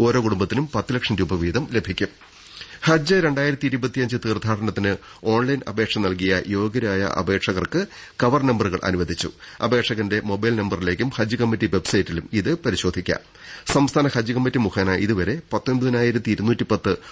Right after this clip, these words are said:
ഓൺലൈൻ അപേക്ഷകൾ ലഭിച്ചിട്ടുണ്ട്. വഖഫ് ബോർഡ് അവകാശവാദം ഉന്നയിക്കുന്ന മുനമ്പത്തെ നാനൂറ് ഏക്കറോളം ഭൂമിയിൽ തുടരുന്നതിന് ഭൂസംരക്ഷണ സമിതി നടത്തുന്ന സമരത്തെ ബി ജെ പി പിന്തുണയ്ക്കുമെന്ന് പാർട്ടി സംസ്ഥാന സമിതി അംഗം ഷോൺ ജോർജ് പറഞ്ഞു.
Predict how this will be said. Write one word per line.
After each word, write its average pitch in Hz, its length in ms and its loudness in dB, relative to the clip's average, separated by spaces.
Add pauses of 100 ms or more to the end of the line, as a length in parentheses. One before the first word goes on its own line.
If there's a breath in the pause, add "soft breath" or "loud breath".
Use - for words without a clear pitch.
(140 loud breath)
ഓൺലൈൻ 120 460 2
അപേക്ഷകൾ 98 520 -2
ലഭിച്ചിട്ടുണ്ട്. 80 600 -2 (960 loud breath)
വഖഫ് 151 380 0
ബോർഡ് 170 300 4 (100)
അവകാശവാദം 131 680 0
ഉന്നയിക്കുന്ന 104 600 2
മുനമ്പത്തെ 113 440 4
നാനൂറ് 107 420 2
ഏക്കറോളം 101 420 0
ഭൂമിയിൽ 92 360 2 (920 loud breath)
തുടരുന്നതിന് 117 800 2
ഭൂസംരക്ഷണ 135 720 0
സമിതി 117 400 0
നടത്തുന്ന 95 400 0
സമരത്തെ 92 560 0
ബി 107 120 2
ജെ 113 180 2
പി 110 120 0
പിന്തുണയ്ക്കുമെന്ന് 90 640 0 (340 loud breath)
പാർട്ടി 120 260 2
സംസ്ഥാന 110 460 2
സമിതി 98 260 0
അംഗം 90 340 0
ഷോൺ 110 320 2
ജോർജ് 87 400 0
പറഞ്ഞു. 78 360 -2